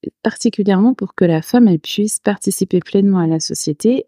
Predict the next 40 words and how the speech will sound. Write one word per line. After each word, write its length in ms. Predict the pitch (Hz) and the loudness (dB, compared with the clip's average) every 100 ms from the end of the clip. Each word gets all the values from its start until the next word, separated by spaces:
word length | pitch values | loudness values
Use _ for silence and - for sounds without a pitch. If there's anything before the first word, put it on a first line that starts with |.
| - | -4
en 100 | 180 | -4
suivant 460 | - 190 185 196 | -2 -2 0 0
le 120 | 196 170 | 0 2
modèle 380 | 170 165 175 | 2 0 0
des 120 | 160 156 | -2 -4
sahabiyettes 640 | 165 - 156 160 165 - | -6 -6 -4 -2 -4 -4
qu'on 180 | - 156 | -4 -2
a 80 | |
évoqué 360 | 151 151 151 165 | 0 -2 -4 -2
dans 120 | 151 | -2
l'épisode 400 | 143 147 - 143 | -4 -6 -6 -6
précédent, 560 | - - - 151 190 302 - - - _ | -6 -12 -4 -2 0 0 -2 -18 -20 _
tout 240 | - - | -6 0
en 100 | 208 | 2
étant 280 | 185 180 202 | 2 0 -2
une 200 | 208 208 | 0 0
bonne 240 | 180 180 175 | 2 2 2
mère 200 | 170 165 | 0 -4
de 120 | 156 | -6
famille 600 | - 147 143 165 226 233 - | -4 0 2 2 2 0 0
et 100 | 202 | 2
une 180 | 196 | 2
bonne 200 | 180 190 | 2 2
épouse 360 | 180 - 196 214 | 0 -2 -4 -2
selon 260 | - 175 175 | -2 0 0
les 120 | 165 | -2
valeurs 280 | 160 170 185 | -4 -4 -4
islamiques. 440 | 180 165 151 - _ _ _ _ _ _ _ _ - | -4 -4 -4 -6 _ _ _ _ _ _ _ _ -2
Là, 220 | 185 202 | 2 4
dit 140 | 185 | 2
comme 200 | 190 180 | 2 2
ça, 320 | 175 202 220 233 | 2 0 0 0
ça 180 | - | 0
paraît, 640 | 170 190 185 175 180 185 180 | 0 2 2 2 0 0 2
euh, 340 | 160 156 156 | 2 2 0
être 200 | 165 - | -4 -2
un 60 | 185 | 2
numéro 360 | 185 196 190 190 | 4 4 4 4
d'équilibriste 720 | 180 - 185 175 175 175 - | 2 0 -4 -2 -4 -6 -6
impossible 840 | 160 165 - 233 240 247 254 226 | -6 -6 -4 0 2 2 2 -2